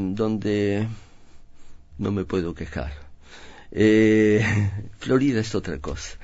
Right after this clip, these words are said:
Sería un tema, eh, muy largo. Hay mucha gente que, que se queja, pero al momento de hablar también s-, s-,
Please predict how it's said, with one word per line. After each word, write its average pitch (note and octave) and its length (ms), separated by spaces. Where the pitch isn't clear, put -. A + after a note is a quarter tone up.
Sería A#2+ 340
un A#2 140
tema, B2 500
eh, G2+ 240
muy A2 220
largo. A#2 760
Hay B2 140
mucha C3+ 300
gente A2+ 480
que, F#2 560
que G#2 440
se B2 220
queja, C#3+ 480
pero G#2+ 160
al A2 60
momento C3 540
de C3 80
hablar A#2 360
también A#2+ 640
s-, - 260
s-, - 300